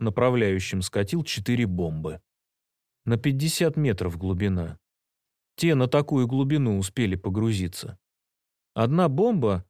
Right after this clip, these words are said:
рванула совсем рядом, да и другие, сминая корпус гидроударом, наносили ей серьезные повреждения. Не переломилась,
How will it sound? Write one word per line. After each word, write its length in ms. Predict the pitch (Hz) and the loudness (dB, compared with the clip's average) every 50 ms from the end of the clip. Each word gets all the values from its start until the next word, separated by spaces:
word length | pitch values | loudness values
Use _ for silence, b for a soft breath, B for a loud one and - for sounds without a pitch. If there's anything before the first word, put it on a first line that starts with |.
| _ | _
рванула 500 | - 110 104 120 135 156 190 208 185 151 | -4 0 2 2 2 2 2 2 0 0
совсем 460 | 131 - 143 131 123 - 160 151 135 | 0 0 0 -2 0 0 -2 0 0
рядом, 480 | 139 143 123 98 87 87 85 82 85 - _ _ _ _ _ _ - | 2 2 2 0 0 -2 -4 -6 -6 -8 _ _ _ _ _ _ -4
да 280 | 117 120 160 190 180 | 0 2 2 4 4
и 100 | 156 139 | 4 2
другие, 500 | 143 139 156 156 151 156 175 170 123 107 | 2 2 2 0 0 0 2 2 2 2
сминая 480 | 98 - - 113 117 127 131 117 104 101 | 0 0 0 0 0 2 2 2 2 0
корпус 460 | 92 - 135 113 98 - 101 92 90 | 0 0 0 0 0 0 -2 -4 -2
гидроударом, 800 | 92 101 107 95 110 117 120 120 113 110 98 90 90 87 87 90 92 | -2 -2 0 0 0 0 0 0 0 0 0 0 0 -2 -4 -4 -4
наносили 540 | 101 107 113 120 123 120 - 123 113 101 | -2 0 0 2 0 0 0 -2 0 0
ей 220 | 101 101 107 104 98 | 0 0 0 0 0
серьезные 580 | 92 - 123 123 117 113 101 92 92 90 90 | 0 0 0 2 2 2 0 0 0 -2 -2
повреждения. 840 | 90 - 98 101 117 120 120 110 101 101 87 76 - - - 90 90 - _ _ _ _ _ _ _ _ _ _ _ _ _ _ _ - | -2 -2 -2 -2 0 -2 -2 -2 -2 -2 -4 -4 -6 -8 -10 -12 -14 -16 _ _ _ _ _ _ _ _ _ _ _ _ _ _ _ 0
Не 160 | 117 131 127 | 0 0 2
переломилась, 920 | - 139 139 135 139 135 131 135 143 170 190 180 139 107 92 - - | 2 2 2 4 4 4 4 2 2 2 2 2 2 0 -2 -2 -6